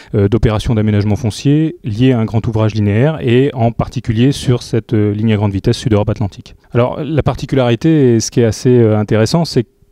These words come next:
je pense qu'on est tous à peu près arrivés, euh, partenaires de différents, euh, types, hein. On avait représentants du maître d'ouvrage, représentants de géomètres, représ-, représentants des chargés d'opérations d'aménagement foncier,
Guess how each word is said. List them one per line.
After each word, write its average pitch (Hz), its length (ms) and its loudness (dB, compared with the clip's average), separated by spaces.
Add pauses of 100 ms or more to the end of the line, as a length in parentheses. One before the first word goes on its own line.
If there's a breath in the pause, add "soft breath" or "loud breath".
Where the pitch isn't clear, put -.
je 135 160 -8
pense - 280 -2
qu'on 117 360 2
est 113 100 0
tous 139 200 -4
à 127 80 2
peu 117 140 0
près 131 140 0
arrivés, 123 440 2
euh, 101 540 0
partenaires 120 440 0
de 104 100 0
différents, 113 480 0 (120)
euh, 107 260 -4
types, 127 220 -4
hein. 113 100 2
On 113 60 -2
avait 110 260 2
représentants 107 540 0
du 107 80 0
maître 110 160 0
d'ouvrage, 113 340 0
représentants 110 460 -2
de 104 60 -4
géomètres, 107 340 0 (420 loud breath)
représ-, 120 440 -2
représentants 117 500 0
des 107 60 0
chargés 110 260 0
d'opérations 107 460 -2
d'aménagement 101 400 -2
foncier, 123 400 -2